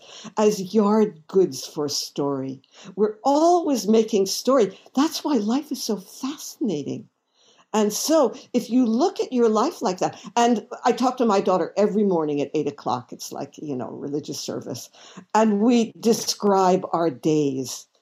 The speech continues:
the days we have had. And those are stories. And sometimes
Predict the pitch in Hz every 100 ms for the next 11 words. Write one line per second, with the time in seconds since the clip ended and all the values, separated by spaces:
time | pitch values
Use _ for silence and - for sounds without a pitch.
0 | - - - 160 160 151 165 147 143 -
1 | 151 139 135 - _ _ - 240 190 208
2 | 254 302 302 - - 302 359 403 - -
3 | - _ - 214 240 233 - 302 349 -
4 | 302 226 202 202